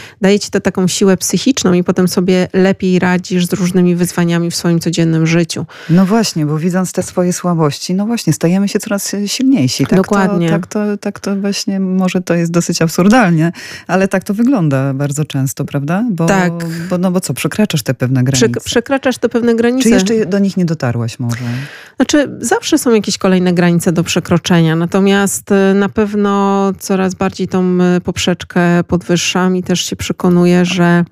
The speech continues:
Speaker 2: Czyli ta granica się przesuwa do
Speaker 1: Prze-,
Speaker 2: przodu,
Speaker 1: przesuwa się, ale choćby takie proste rzeczy jak, nie wiem, kwestia takiego dyskomfortu związana z brakiem jedzenia czy z marznięciem, to sobie wtedy uświadamiasz,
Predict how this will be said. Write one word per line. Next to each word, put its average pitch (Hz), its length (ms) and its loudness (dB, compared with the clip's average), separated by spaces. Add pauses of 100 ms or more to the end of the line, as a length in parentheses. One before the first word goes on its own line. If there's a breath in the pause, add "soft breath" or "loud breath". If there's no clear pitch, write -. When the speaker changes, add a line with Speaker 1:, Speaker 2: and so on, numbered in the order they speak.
(140)
Speaker 2:
Czyli 156 160 -6
ta 165 80 0
granica 165 360 2
się 160 120 -6
przesuwa 139 440 -4
do 131 80 -8
Speaker 1:
Prze-, - 180 0
Speaker 2:
przodu, 135 180 0
Speaker 1:
przesuwa 202 580 0
się, 165 200 -6
ale 170 340 -2
choćby 185 280 -4
takie 190 240 -2
proste 185 420 -2
rzeczy 180 320 0
jak, 170 240 -2
nie 170 100 2
wiem, 160 160 2
kwestia 170 880 2 (440 loud breath)
takiego 185 280 2
dyskomfortu 190 680 -2
związana 170 800 -2
z 160 160 -4
brakiem 170 400 -2
jedzenia 175 680 2
czy - 120 -6
z 175 60 -2
marznięciem, 165 800 2
to 190 80 -8
sobie 175 200 -4
wtedy 180 240 -2
uświadamiasz, 175 880 0